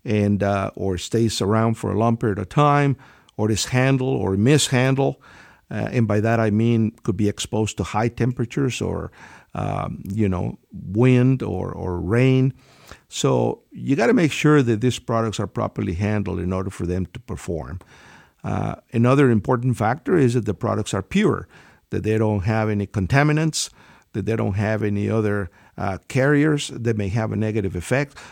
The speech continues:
So all of these things are checked constantly during the manufacturing process, so that we have a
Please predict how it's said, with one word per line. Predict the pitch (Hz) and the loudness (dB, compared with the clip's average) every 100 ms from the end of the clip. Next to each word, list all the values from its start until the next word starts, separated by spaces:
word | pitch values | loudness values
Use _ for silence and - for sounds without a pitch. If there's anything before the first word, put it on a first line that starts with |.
| - _ | -20 _
So | - 110 104 | -4 0 0
all | - 110 151 | 0 0 2
of | 180 | 4
these | 156 135 | 2 0
things | - 160 139 110 | 0 0 0 0
are | 101 | -2
checked | - - 151 - - - _ _ _ _ _ - - | -2 -2 -2 -4 -20 -20 _ _ _ _ _ -20 -4
constantly | 143 151 - 127 98 95 101 | 2 2 0 -2 -2 -4 -2
during | 110 117 107 | 2 2 2
the | 101 | 0
manufacturing | 101 95 110 107 - 92 95 - | -2 -4 -4 -6 -4 -4 -4 -4
process, | 107 110 - - - - _ - - - _ | -4 -4 -4 -8 -10 -12 _ -20 -20 -20 _
so | - 95 | -6 -4
that | 90 104 | -2 -2
we | 113 | -2
have | 92 110 117 110 | 0 0 -2 -4
a | 98 | -4